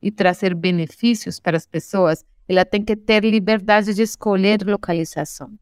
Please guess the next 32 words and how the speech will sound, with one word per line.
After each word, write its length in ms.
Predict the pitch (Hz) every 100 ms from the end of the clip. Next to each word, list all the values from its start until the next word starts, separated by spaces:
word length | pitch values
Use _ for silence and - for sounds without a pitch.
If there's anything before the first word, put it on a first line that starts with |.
| _ _ _ _
Por 120 | 214
exemplo, 480 | 233 220 226 196 190
tem 180 | 233 233
pessoas, 840 | 247 220 - 226 208 156 156 - _ _ _ _ _
principalmente 680 | - 247 233 254 240 233 247
em 20 |
níveis 460 | 226 226 226 226 190
baixos, 640 | 190 190 226 233 185 - -
assim, 360 | 180 - 185
de 120 | 170 180
renda, 480 | 190 208 208 139 - _ _ _
que 340 | - 220 208 - _ -
ela 220 | 214 214
vai 320 | 214 233 262
atrás 380 | 240 233 226 214
do 60 | 233
emprego. 640 | 220 214 185 170 - - - -
Então, 300 | 185 202 196
para 220 | 214 208
ela, 220 | 208 240
uma 120 | 220
localização 720 | 202 190 190 190 190 175 180
fixa 580 | - - 226 - - 143 -
ao 240 | - 185 180
longo 320 | 196 208 180
de 100 | 180
dez 380 | - 214 220 214
anos 340 | 196 196 175
pode 220 | - 196
ser 220 | - 233 220
muito 440 | 220 254 - 202
ruim. 300 | - 156 -